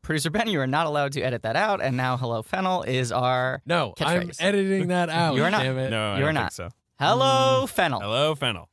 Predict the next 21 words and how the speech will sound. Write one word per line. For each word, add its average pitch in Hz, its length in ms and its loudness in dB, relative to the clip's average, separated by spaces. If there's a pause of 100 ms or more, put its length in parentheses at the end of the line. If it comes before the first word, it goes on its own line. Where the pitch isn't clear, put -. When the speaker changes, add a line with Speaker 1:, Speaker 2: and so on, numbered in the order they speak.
(120)
Speaker 1:
Hello, 156 220 2
Fennel. 107 280 -4
We're 123 80 -2
gonna 143 120 0
make 135 200 -2
Hello, 202 240 2
Fennel 180 500 -2
t-shirts. - 540 -12
Speaker 2:
It 156 80 -4
was 185 240 2
like, 190 240 2 (320)
it 139 100 -10
was 127 140 -4
fellas 180 440 2
and 135 120 -4
gentlemen 135 420 0
all 151 640 4
wrapped 139 260 0
up 135 140 -4
into 113 200 -2
one. 92 300 -8